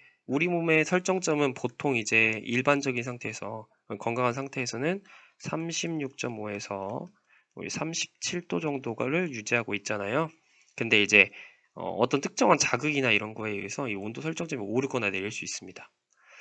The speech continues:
어, 기존 체온보다 설정점이 높아지면은 우리 몸에서는 뭐라고 생각하냐면, 뭐라고 생각하냐면 원래 지금 내가 삼십육 점 오 도, 삼십칠 도 유지하고 있는데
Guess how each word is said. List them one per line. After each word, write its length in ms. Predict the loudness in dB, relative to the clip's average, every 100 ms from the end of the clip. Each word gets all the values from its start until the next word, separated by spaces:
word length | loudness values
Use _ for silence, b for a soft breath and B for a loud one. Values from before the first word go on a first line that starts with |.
| B B _
어, 120 | -18 -18 _ _ _
기존 320 | -2 4 4
체온보다 440 | 6 4 4 2 -2
설정점이 500 | -2 -2 -2 0 0
높아지면은 720 | -2 -2 -2 -2 -2 -2 -4
우리 180 | -6 -4
몸에서는 420 | -2 -2 -4 -6
뭐라고 340 | -4 -4 -2 -4
생각하냐면, 680 | -6 -8 -10 -8 -8 -8 -12 _ _ _ _ _ _ _ _ _ _ _ _ _ _ -14 -14 B B B B B
뭐라고 220 | 4 6 6
생각하냐면 540 | 2 -4 -6 -4 -6 2
원래 420 | 4 6 6 4
지금 260 | 2 0 0
내가 160 | 0
삼십육 460 | -2 -2 -2 -4 -6
점 160 | -8
오 80 | -8
도, 200 | -8 -10
삼십칠 480 | -8 -8 -6 -6 -4
도 120 | 0
유지하고 360 | 0 0 -2 -2
있는데 500 | -6 -6 -4 -4 -6